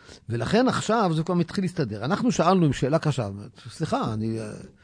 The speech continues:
לחמוד זה, זה, אין לי שליטה, זה, זה, זה הלב שלי, זה לא אני. נכון, כי הוא חלול,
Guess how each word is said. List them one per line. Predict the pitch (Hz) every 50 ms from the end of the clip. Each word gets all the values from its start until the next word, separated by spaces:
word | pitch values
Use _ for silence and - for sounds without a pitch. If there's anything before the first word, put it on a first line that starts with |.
| - - - _ - - -
לחמוד | - 127 - 143 165 190 202 156
זה, | 170 190
זה, | 160 156 180 196
אין | 208 208
לי | 202
שליטה, | - - 170 170 156 - 254 240 175
זה, | 123 113 131
זה, | 117 127 139
זה | 120 127 131 131
הלב | 165 254 330 247
שלי, | - 208 160 127 107
זה | 98 113 135
לא | 165 185 190
אני. | 214 269 277 165 104 - - _ _ _ _ _ _ _ _ _ _ _ _ _ _ _ _ _ -
נכון, | 107 104 - - 107 113 120 127 139 165 196 226 226 240 220 185 - _ _ _ _ - - - - - - - - _ _ _ _ _
כי | - - 165 160 151 147 147 147 147 147 147 147 147 147 147 147 143 147 147 147 147 151
הוא | 165 165
חלול, | - - 202 233 285 269 170 120